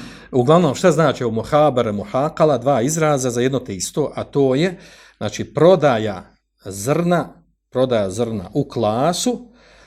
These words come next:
za, za isto zrno koje nije u klasu. To se može odnositi, znači, i na kukuruz, i na pšenicu, e,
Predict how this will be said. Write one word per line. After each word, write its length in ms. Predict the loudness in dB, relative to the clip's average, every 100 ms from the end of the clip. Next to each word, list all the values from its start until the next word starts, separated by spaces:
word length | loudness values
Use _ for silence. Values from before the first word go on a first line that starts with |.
| _ -8
za, 280 | 0 2 0 -6 -8 -2
za 180 | 2
isto 420 | 2 2 4 4 4
zrno 440 | 0 -2 -4 -10 _ -4
koje 220 | -2 0
nije 220 | 0 0
u 120 | -2
klasu. 540 | -6 -16 -14 -12 -14 -16 _ _ _ _ _ _ _ _ _ _ _ _
To 140 | -6
se 120 | -4 -2
može 240 | -2 -2
odnositi, 380 | -2 -4 -6 -10
znači, 360 | -12 -14 -20 -10
i 160 | -4 -4
na 100 | -4
kukuruz, 600 | -8 -6 -2 -2 -2 -6
i 140 | -8 -8
na 180 | -8 -10
pšenicu, 680 | -10 -6 -6 -8 -10 -14 -16 -20 -20 -20 -20 -20 -20 -8
e, 640 | -4 -2 -2 -2 -4 -6